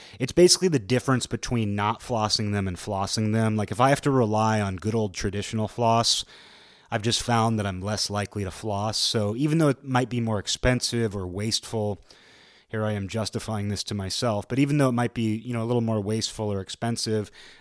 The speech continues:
I use those little disposable one-use ones.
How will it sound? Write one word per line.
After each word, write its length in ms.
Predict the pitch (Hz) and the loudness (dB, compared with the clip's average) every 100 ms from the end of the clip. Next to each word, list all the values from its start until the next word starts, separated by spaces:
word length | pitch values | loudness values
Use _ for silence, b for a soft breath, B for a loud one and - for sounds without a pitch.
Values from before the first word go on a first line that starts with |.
| - | -6
I 80 | |
use 340 | 120 135 139 117 | -2 2 2 2
those 180 | 120 110 | 0 0
little 360 | 117 107 104 110 _ _ - - _ - | 0 0 -2 -6 _ _ -20 -20 _ -10
disposable 800 | 117 - - 120 113 104 107 104 113 117 _ | -4 0 4 4 4 0 0 -2 -8 -18 _
one-use 880 | 117 104 113 113 110 107 117 113 - | -10 -2 2 2 0 0 0 0 -2
ones. 480 | 101 95 98 - | -4 -4 -4 -6